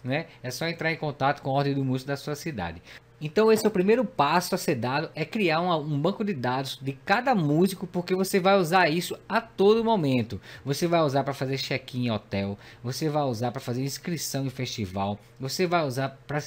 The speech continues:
pra precisar viajar pra cima e pra baixo, pra fazer contrato, você vai precisar, pra fazer contrato de show, pra fazer um,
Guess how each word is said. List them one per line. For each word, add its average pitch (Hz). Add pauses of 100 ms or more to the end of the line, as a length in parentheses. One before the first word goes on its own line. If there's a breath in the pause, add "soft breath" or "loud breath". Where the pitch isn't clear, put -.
(180)
pra 143
precisar 135
viajar 117
pra 131
cima 165
e -
pra 135
baixo, 117
pra 185
fazer 165
contrato, 110
você 110
vai 131
precisar, 110 (280 loud breath)
pra 175
fazer 165
contrato 160
de 139
show, 127
pra 160
fazer 180
um, 214